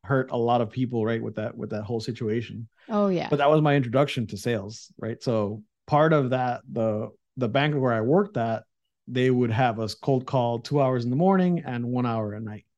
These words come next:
Speaker 1: every night.
Speaker 2: W-, was it hard for you to get into that? I, I mean, I, I used to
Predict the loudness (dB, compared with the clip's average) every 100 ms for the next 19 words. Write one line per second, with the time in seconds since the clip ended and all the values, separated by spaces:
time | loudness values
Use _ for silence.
0 | -14 -12 -12 -16 _ _ _ _ _ _
1 | _ -4 -4 2 4 6 6 8 6 6
2 | 6 6 6 6 6 4 2 2 2 4
3 | 4 4 4 4 6 4 4 2 2 2
4 | 0 -2 -4